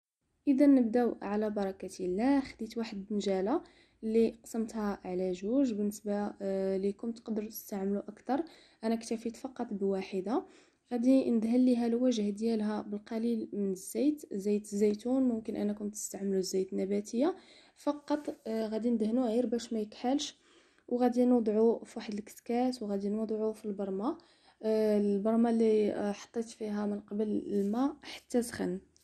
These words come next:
غادي نخليوه يتفور واحد المده ديال ربع ساعه. غادي نمروا باش نوجدوا الحشوه. غنحتاجوا كفته، غادي نحتاجوا قليل من القزبر ومعدنوس،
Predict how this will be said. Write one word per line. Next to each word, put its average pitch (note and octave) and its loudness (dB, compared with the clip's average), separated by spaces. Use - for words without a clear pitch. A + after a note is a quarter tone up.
غادي C4+ 8
نخليوه C4+ 6
يتفور C4 4
واحد B3 2
المده B3+ 4
ديال A3+ 2
ربع A#3+ 4
ساعه. F#3+ -4
غادي B3+ 2
نمروا A#3+ 4
باش A3 -4
نوجدوا G3 -4
الحشوه. B3+ -2
غنحتاجوا G3+ -2
كفته، B3+ -4
غادي A3+ -2
نحتاجوا A3+ 2
قليل A3+ -2
من A3 0
القزبر G#3 -4
ومعدنوس، G#3 2